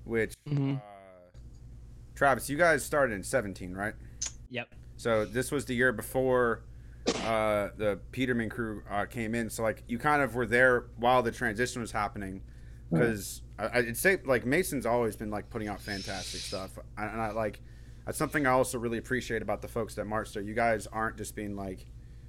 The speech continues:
Speaker 1: "Oh, we got here now." Like, Mason's just has always been a fantastic group for those that don't know,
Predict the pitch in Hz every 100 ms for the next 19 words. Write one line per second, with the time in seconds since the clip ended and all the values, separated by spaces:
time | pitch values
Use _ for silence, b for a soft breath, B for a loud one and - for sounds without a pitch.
0 | B - 123 117 113 117 110 113 107 110
1 | 95 107 98 - - - 113 135 143 123
2 | 117 - - 107 - 117 117 120 117 107
3 | 92 110 107 98 107 - 95 104 104 -
4 | 101 101 98 98 95 101 104 101 98 104